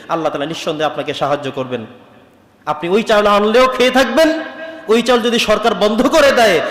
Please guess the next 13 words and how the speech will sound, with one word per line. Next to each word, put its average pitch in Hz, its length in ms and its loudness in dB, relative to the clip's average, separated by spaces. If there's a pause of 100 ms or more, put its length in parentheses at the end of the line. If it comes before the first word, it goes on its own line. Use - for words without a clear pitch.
(220)
তবুও 226 260 0
আপনি 208 240 0
যে 196 100 0
না 185 220 2
খেয়ে 220 200 4
মরবেন, 190 280 0
বিষয়টা 160 320 -4
কিন্তু 151 260 -6
এমন 139 300 -4
নয়। 120 140 -6 (280)
বিষয় 151 200 -8
কি 165 100 -6
এমন? 147 300 0